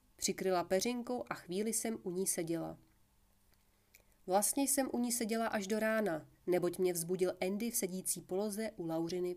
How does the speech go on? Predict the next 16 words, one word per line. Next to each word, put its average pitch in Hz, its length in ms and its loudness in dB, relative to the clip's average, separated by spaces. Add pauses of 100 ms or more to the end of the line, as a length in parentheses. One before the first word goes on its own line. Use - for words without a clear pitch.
(160)
postýlky. 156 680 -8 (840)
"Proč 196 240 2
jsi 233 160 4
tu? 254 440 -2 (520)
Dělo 180 280 6
se 196 140 2
něco 185 280 4
v 180 40 2
noci? 196 480 4 (220)
Proč 202 160 -2
jsi - 140 4
mě 233 100 6
nevzbudila?" 262 800 6 (640)
ptal 160 280 -6
se - 200 -2
ustaraně. 165 680 -4